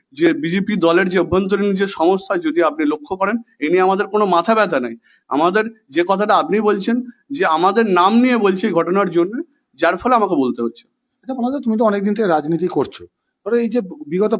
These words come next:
Speaker 2: পাঁচ বছর ধরে কিছু হলো না, ঠিক ভোটের মুখে তোমার বিরুদ্ধে পোস্টার, কি বিমান ঘোষ,
Speaker 1: হুম।
Speaker 2: কি বে-, সুশান্ত ঘোষ, যা, যে কেউ হতে পারে।
Speaker 1: হুম।
Speaker 2: ভোটের মুখে এই যে পোস্টার রাজনীতি এবং বিভিন্ন কেচ্ছা, সেটা সত্য হোক বা মিথ্যা হোক, সামনে নিয়ে আসা,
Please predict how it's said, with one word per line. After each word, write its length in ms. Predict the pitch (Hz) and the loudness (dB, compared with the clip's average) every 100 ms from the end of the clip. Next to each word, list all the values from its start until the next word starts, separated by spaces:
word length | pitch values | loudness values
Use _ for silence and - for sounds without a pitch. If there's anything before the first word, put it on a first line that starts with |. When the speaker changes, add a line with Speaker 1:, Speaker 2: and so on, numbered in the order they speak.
| 202 | -2
Speaker 2:
পাঁচ 200 | 175 180 | -2 0
বছর 220 | 202 202 196 | -2 -2 -2
ধরে 120 | 208 | -4
কিছু 220 | 196 190 175 | -4 -4 0
হলো 120 | 165 | 0
না, 80 | 143 | -2
ঠিক 180 | 143 214 165 | -4 -8 -6
ভোটের 280 | - 170 208 | -6 -2 0
মুখে 200 | 196 175 | 0 0
তোমার 240 | 175 196 202 | -2 0 0
বিরুদ্ধে 300 | 180 185 175 | -2 -2 -2
পোস্টার, 400 | 170 160 - 156 165 | -2 -6 -2 -4 -2
কি 120 | 269 | 0
বিমান 240 | 240 214 190 | 0 2 2
ঘোষ, 260 | 156 160 156 | 2 2 -2
Speaker 1:
হুম। 400 | _ - 269 240 - | _ -16 -14 -14 -10
Speaker 2:
কি 120 | - 233 | -2 0
বে-, 260 | 202 180 160 - | 2 2 0 -2
সুশান্ত 320 | 185 202 190 185 185 160 175 | -2 -2 2 2 2 0 0
ঘোষ, 160 | 170 175 - _ | 0 -2 -12 _
যা, 80 | 202 220 202 | -2 -2 -2
যে 60 | |
কেউ 160 | 302 349 | 0 2
হতে 180 | 165 143 | 2 0
পারে। 200 | 113 101 | -6 -8
Speaker 1:
হুম। 480 | - _ - 226 175 | -14 _ -2 0 0
Speaker 2:
ভোটের 300 | 151 220 262 | 0 0 0
মুখে 200 | 294 339 339 | 0 0 -2
এই 120 | 381 233 | -4 -2
যে 100 | 285 - | -4 -4
পোস্টার 380 | 220 - 277 269 | -6 -2 0 0
রাজনীতি 460 | 247 233 208 247 311 339 | 2 0 0 0 2 2
এবং 160 | 247 233 226 _ _ - | 2 0 -4 _ _ -2
বিভিন্ন 280 | 202 240 247 | 2 2 2
কেচ্ছা, 440 | 240 214 208 233 233 240 - _ - | 0 -4 -2 2 2 0 -8 _ -12
সেটা 180 | - 208 | -4 -2
সত্য 300 | 208 202 - | 0 -2 2
হোক 140 | 240 226 | 2 4
বা 60 | 220 | 0
মিথ্যা 280 | 196 190 208 | 0 -2 -4
হোক, 100 | 196 | -4
সামনে 300 | 160 175 180 | -4 -2 0
নিয়ে 200 | 165 156 | 0 0
আসা, 160 | 131 - | -2 -8